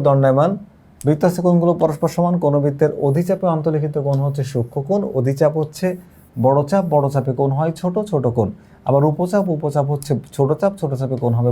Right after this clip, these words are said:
বড়। মানে বড় চাপে ছোট কোণ, ছোট চাপে বড় কোণ, সমান চাপে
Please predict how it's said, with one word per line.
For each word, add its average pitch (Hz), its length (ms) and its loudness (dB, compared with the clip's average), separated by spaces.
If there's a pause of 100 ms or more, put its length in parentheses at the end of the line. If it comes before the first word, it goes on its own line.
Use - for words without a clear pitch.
বড়। 131 140 6 (360)
মানে 123 220 0
বড় 160 200 6
চাপে 180 260 0
ছোট 175 120 0 (100)
কোণ, 180 100 0 (100)
ছোট 160 100 -2 (100)
চাপে 160 180 -2 (100)
বড় 123 140 2
কোণ, 165 180 0
সমান 151 340 -2
চাপে 123 200 -4